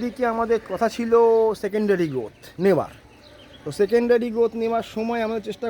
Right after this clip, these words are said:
করতে হবে প্রাইমারি গ্রোথটাকে চেপে রাখা, কিন্তু অনেক সময় বর্ষা বা এইসবের জল ফল বা গাছের স্টোরেজের ওপর ডিপেন্ড করে গাঁট ছেড়ে দেবে, কিছু কিছু যেমন গাঁট ছেড়ে দিয়েছে কিছু কিছু, তো সেটা খুব একটা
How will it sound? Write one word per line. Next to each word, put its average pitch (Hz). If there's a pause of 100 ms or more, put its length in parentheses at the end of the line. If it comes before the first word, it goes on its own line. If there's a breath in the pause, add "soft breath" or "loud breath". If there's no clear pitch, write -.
করতে 226
হবে 226 (360)
প্রাইমারি 196
গ্রোথটাকে 208
চেপে 214 (100)
রাখা, 151
কিন্তু 175 (140)
অনেক 196
সময় 220
বর্ষা 170 (140)
বা 175 (100)
এইসবের 180
জল 165
ফল 180
বা 165
গাছের 147
স্টোরেজের 160
ওপর 165
ডিপেন্ড 196
করে 165 (560 loud breath)
গাঁট 196
ছেড়ে 190
দেবে, 113
কিছু 196
কিছু 202
যেমন 190
গাঁট 160
ছেড়ে 160
দিয়েছে 139
কিছু 117
কিছু, 127 (500 loud breath)
তো -
সেটা 262 (100)
খুব 262 (100)
একটা -